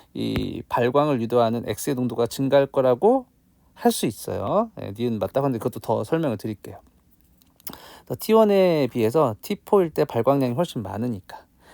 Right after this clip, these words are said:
X가 훨씬 그 배양액이 많다라고 할 수 있겠죠? 예. 네 시간째와 열두 시간째 티원과 티투일 때의 발광량을 비교하면,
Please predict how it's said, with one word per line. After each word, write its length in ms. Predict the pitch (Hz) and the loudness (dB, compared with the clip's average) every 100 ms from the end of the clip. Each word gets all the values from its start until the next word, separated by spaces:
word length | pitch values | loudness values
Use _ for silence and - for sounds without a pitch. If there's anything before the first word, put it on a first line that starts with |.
| _ | _
X가 600 | 131 - - 151 151 151 143 | -10 -8 -6 2 4 4 2
훨씬 380 | 180 - 170 | 0 -2 -6
그 300 | 135 131 127 117 | -4 -2 -2 -2
배양액이 480 | 123 120 127 117 123 | 0 2 2 -2 -6
많다라고 480 | 95 104 165 147 170 | -6 -4 -2 0 0
할 80 | |
수 80 | 170 | -2
있겠죠? 340 | 165 160 - 220 _ _ - | -6 -2 -2 -2 _ _ -18
예. 140 | 104 - _ - - _ _ - | -18 -18 _ -20 -20 _ _ -8
네 140 | 113 | -8
시간째와 880 | - 127 113 - 110 110 160 185 196 | -4 -4 -4 -4 -2 0 0 -2 -6
열두 300 | 110 104 - | -8 -8 -10
시간째 520 | 110 110 98 95 - - - | -14 -12 -14 -14 -20 -20 -18
티원과 720 | - 127 107 110 110 185 214 - - - - | -8 -4 -4 -4 -4 -4 -6 -18 -20 -20 -20
티투일 640 | - 160 - - 208 143 107 | -16 -16 -14 -6 -4 -4 -6
때의 480 | - 110 104 156 190 | -8 -6 -2 -2 -4
발광량을 640 | - 107 123 131 107 98 | -2 0 0 0 -4 -6
비교하면, 600 | - 107 107 101 123 104 | -8 -6 -6 -6 -8 -10